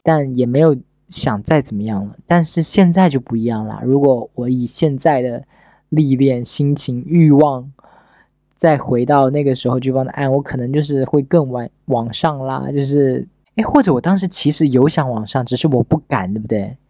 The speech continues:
我如果把手伸进了他的内裤，我们是不是就闹掰，我们就是翻脸之类的，就非常尴尬啊，所以还是不能伸进去。如果伸进去，我们要怎么面对彼此那样子？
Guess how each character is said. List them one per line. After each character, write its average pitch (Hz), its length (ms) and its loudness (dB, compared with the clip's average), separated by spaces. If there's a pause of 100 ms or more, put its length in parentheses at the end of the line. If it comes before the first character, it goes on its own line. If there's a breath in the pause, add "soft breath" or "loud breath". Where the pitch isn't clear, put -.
(420 loud breath)
我 151 100 4
如 165 120 6
果 190 120 2
把 147 120 -2
手 135 180 0
伸 143 200 -4
进 156 160 0
了 135 80 2
他 131 100 -4
的 139 80 2
内 143 220 2
裤， 127 300 -2 (560)
我 135 100 0
们 131 160 0
是 156 60 2
不 156 80 2
是 143 60 2
就 147 160 2
闹 147 280 4
掰， 127 220 0
我 120 60 0
们 117 120 -6
就 139 140 2
是 135 100 0
翻 135 400 -2
脸 110 260 -2
之 107 100 -12
类 113 180 -2
的， 113 100 -8
就 147 140 -12
非 165 180 0
常 131 200 -2
尴 139 260 -2
尬 151 140 2
啊， 123 460 -2
所 - 140 -2
以 - 20 2
还 127 140 -2
是 - 140 -2
不 165 100 0
能 123 180 0
伸 127 240 -2
进 123 160 -4
去。 123 140 0
如 135 140 8
果 156 100 8
伸 - 240 0
进 160 120 0
去， 143 120 4
我 123 80 4
们 123 140 -2
要 139 80 4
怎 123 160 -2
么 120 80 -2
面 139 240 2
对 123 240 2 (480 loud breath)
彼 120 180 0
此 120 220 -4
那 120 80 -2
样 120 200 -2
子？ 123 160 -10